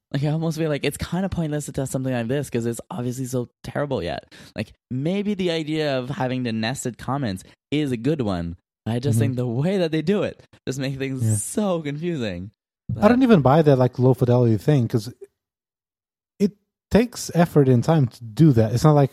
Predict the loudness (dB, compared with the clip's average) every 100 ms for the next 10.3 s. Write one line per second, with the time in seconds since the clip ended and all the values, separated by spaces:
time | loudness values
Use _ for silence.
0 | 2 6 6 6 2 -2 -8 -12 -18 _
1 | -6 -4 -4 -6 _ _ -4 -2 -2 -4
2 | _ -2 -2 0 2 4 2 0 -2 -2
3 | -2 -4 -6 -10 _ _ _ 0 2 2
4 | 0 0 0 0 -4 -10 -2 0 2 2
5 | 0 _ _ -6 -6 -8 -8 -2 0 0
6 | 0 -2 0 -2 -2 -2 -2 -2 -4 -4
7 | -4 -4 -6 -10 _ -10 -8 -6 -6 -8
8 | -12 _ _ _ _ _ -8 -6 -6 -8
9 | -12 -14 -14 -18 -20 -20 _ -16 -16 -16
10 | -12 -12